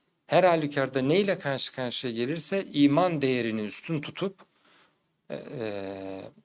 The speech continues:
hayatını bu anlamda yaşayarak öyle sonuca giderse o zaman Allah Azze ve Celle'nin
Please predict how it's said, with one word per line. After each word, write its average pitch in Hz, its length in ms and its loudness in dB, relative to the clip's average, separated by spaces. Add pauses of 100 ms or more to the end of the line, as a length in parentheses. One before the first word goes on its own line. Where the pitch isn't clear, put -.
(280)
hayatını 127 800 -2 (760)
bu 165 160 6
anlamda 120 680 -2
yaşayarak 110 640 0 (360)
öyle 180 240 4
sonuca 127 420 -2
giderse 104 680 -4 (500)
o 151 100 6
zaman 117 260 0
Allah 123 260 -2
Azze 113 320 -4
ve 110 100 -4
Celle'nin 110 640 -4